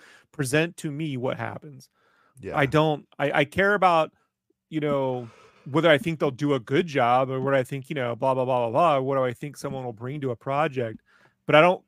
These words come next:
Speaker 1: go, "Oh, these storylines are gonna line," you'll never hear that shit from me. I learned my
Speaker 2: Yeah.
Speaker 1: lesson with the Matrix sequels. I've, I've told the story a million times, but I'll reiterate it for some of the newbies. You know, when that second Matrix movie came out,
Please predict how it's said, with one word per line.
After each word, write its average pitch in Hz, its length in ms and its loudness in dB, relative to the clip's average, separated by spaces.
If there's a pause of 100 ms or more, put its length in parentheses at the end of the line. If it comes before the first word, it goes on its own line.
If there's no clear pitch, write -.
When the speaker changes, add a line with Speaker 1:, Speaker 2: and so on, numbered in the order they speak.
(180)
Speaker 1:
go, 156 280 4
"Oh, 190 200 6
these 196 220 -4
storylines 156 600 -2
are 139 40 -10
gonna 170 160 -2
line," 175 300 -2
you'll 151 140 -4
never 160 260 -2
hear 143 180 -6
that 117 160 -6
shit - 200 -14
from 120 140 -14
me. 127 60 -6
I 139 80 0
learned 226 220 -2
my 262 80 0
Speaker 2:
Yeah. 240 60 -2
Speaker 1:
lesson 208 420 -4
with 135 160 -4
the 143 100 -6
Matrix 139 460 -6
sequels. 135 440 -12
I've, 127 180 -4
I've 135 140 -4
told 170 220 -8
the 165 80 -6
story 160 240 -6
a 147 40 -6
million 147 320 -8
times, 135 360 -6
but 120 140 -4
I'll 110 100 -8
reiterate 135 480 -2
it - 80 -10
for - 60 -20
some 127 180 -12
of 123 100 -8
the 131 60 -6
newbies. 131 340 -4 (640)
You 156 100 -4
know, 156 100 4
when 151 80 4
that 160 140 2
second 220 380 0
Matrix 190 440 -2
movie 139 220 -2
came 131 240 -4
out, 123 300 2